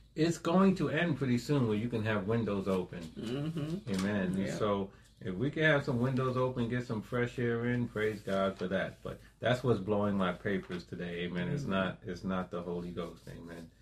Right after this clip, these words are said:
Speaker 1: Trying to turn the page. But we're in Zechariah, um, chapter four,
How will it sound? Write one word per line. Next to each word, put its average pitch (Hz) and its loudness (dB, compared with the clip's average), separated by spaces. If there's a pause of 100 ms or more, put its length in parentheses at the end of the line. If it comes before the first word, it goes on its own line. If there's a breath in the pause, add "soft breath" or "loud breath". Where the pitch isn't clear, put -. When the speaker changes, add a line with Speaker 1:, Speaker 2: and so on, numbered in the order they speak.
(380 soft breath)
Speaker 1:
Trying 87 -4
to 87 -6
turn 85 -8
the 78 -8
page. 78 -8 (440 loud breath)
But 107 -2
we're 156 4
in 127 6
Zechariah, 120 4 (720)
um, 92 -2 (320)
chapter 110 0
four, 92 -2